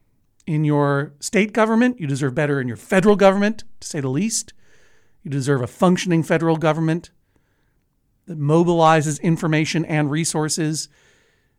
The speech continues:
in a coordinated way across the nation to respond to a not just national but worldwide health crisis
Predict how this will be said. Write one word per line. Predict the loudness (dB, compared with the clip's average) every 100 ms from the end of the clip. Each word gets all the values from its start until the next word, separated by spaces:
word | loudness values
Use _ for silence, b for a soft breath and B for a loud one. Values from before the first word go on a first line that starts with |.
| _ -2
in | 0
a | 0
coordinated | 0 0 4 4 4 2 2 0 -4 -2
way | 0 0 0
across | -4 -6 0 0 2
the | 0
nation | 0 0 -4
to | -4
respond | -6 -4 -2 0 0 -2 -6 _ _ _ _ _ _ _ -4
to | 0
a | 0 0 -4 -12 _ _ _ -6
not | 0 2 0
just | -2 -2 0
national | 0 0 -2 -2
but | -4
worldwide | -2 0 0 0 -2
health | -2 -4 -2
crisis | -2 -2 -4 -8 -10